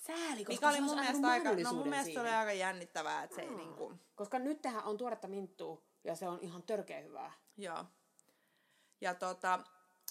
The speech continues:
Speaker 2: nyt sitten pääruuaksi, mä luen tän nyt englanniksi, koska heidän nettisivuille ei lue tätä menuuta suomeksi.
Speaker 1: Sanoisin hashtag slightly confusing.
Speaker 2: Joo, slightly confusing, tai ainakaan kännykällä ei saanut auki. Niin täällä oli glazed veal loin,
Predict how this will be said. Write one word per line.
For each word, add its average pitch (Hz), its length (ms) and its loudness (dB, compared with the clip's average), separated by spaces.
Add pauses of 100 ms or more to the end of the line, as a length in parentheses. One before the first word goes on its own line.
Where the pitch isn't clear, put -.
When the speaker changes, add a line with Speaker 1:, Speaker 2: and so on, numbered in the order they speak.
(140)
Speaker 2:
nyt 269 260 -6
sitten 233 440 -4
pääruuaksi, 262 920 2 (340)
mä 220 100 -2
luen 247 200 0
tän 240 120 -2
nyt 208 100 -10
englanniksi, 214 440 0
koska - 220 -12
heidän 196 280 -4
nettisivuille 196 580 -6
ei 175 240 -2
lue 175 180 -4
tätä 170 280 -14
menuuta 170 480 -10 (120)
suomeksi. 226 680 -6 (140)
Speaker 1:
Sanoisin 196 480 -2
hashtag 175 320 -4
slightly - 320 -2
confusing. 170 580 -8
Speaker 2:
Joo, 202 220 2
slightly 294 400 2
confusing, 214 580 -2 (160)
tai 196 100 2
ainakaan 202 280 0
kännykällä 180 480 2
ei 160 60 -4
saanut 151 260 -8
auki. 135 380 -8 (800)
Niin 208 120 -8
täällä 220 220 4
oli 214 160 0 (140)
glazed 233 520 -2
veal 202 440 -2
loin, 196 500 0